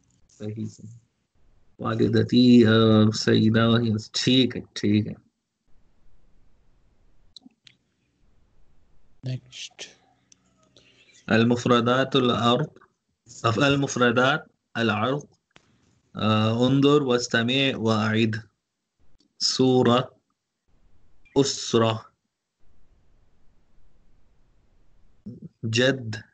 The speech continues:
Speaker 1: جدة، معلمة، معلمة،
Speaker 2: إمة.
Speaker 1: معلمة، آه، طالب، والدة، والد،
Speaker 2: والدة.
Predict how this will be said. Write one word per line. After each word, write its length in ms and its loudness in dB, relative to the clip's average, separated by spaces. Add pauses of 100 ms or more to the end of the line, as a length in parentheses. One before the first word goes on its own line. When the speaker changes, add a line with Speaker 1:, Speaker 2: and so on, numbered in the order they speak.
(220)
Speaker 1:
جدة، 580 -2 (2500)
معلمة، 800 0 (300)
معلمة، 640 0 (300)
Speaker 2:
إمة. 500 0 (1080)
Speaker 1:
معلمة، 680 0 (1600)
آه، 320 2
طالب، 560 0 (840)
والدة، 1040 0 (840)
والد، 640 0 (840)
Speaker 2:
والدة. 1080 0